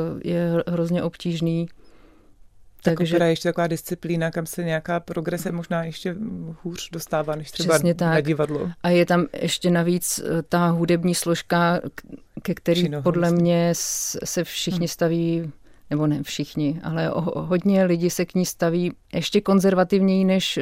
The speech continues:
Speaker 1: třeba k činohře, nebo
Speaker 2: Hmm.
Speaker 1: prostě k,
Speaker 2: Mhm.
Speaker 1: tomu jevištnímu tvaru, protože jakýkoliv zásah do toho se bere jako útok na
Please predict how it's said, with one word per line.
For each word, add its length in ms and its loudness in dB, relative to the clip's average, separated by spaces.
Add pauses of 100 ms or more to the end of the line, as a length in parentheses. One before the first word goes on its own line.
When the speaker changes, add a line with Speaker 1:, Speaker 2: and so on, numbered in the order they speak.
Speaker 1:
třeba 300 0
k 100 -12
činohře, 540 2
nebo 240 -2 (120)
Speaker 2:
Hmm. 380 -4
Speaker 1:
prostě 280 -2
k, 40 -20 (300)
Speaker 2:
Mhm. 300 0
Speaker 1:
tomu 200 4
jevištnímu 520 4
tvaru, 280 0
protože 420 2 (340)
jakýkoliv 460 2
zásah 360 4
do 140 4
toho 340 2 (260)
se 560 4
bere 720 2
jako 580 0 (360)
útok 520 2
na 500 2